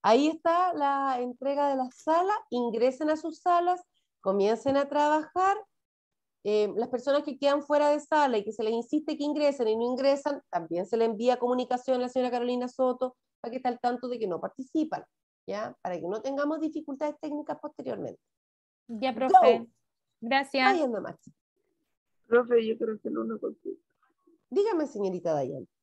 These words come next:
Speaker 3: Eh, lo que pasa es que,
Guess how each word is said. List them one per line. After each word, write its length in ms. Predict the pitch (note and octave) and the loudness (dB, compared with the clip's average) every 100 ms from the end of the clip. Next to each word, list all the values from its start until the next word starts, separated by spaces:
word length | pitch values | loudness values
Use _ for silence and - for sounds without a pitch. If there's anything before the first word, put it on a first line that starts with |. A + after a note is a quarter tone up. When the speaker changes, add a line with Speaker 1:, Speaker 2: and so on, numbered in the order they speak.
| _ _ _ _ _ _ _ _ _ _ _ - - _ _ | _ _ _ _ _ _ _ _ _ _ _ -12 -12 _ _
Speaker 3:
Eh, 240 | F3+ F3+ | -2 0
lo 160 | F3 F3 | 0 -2
que 120 | - | -4
pasa 280 | F3 F#3+ - | -4 -4 -4
es 100 | - | -4
que, 320 | G3+ F3+ - | -2 -2 -4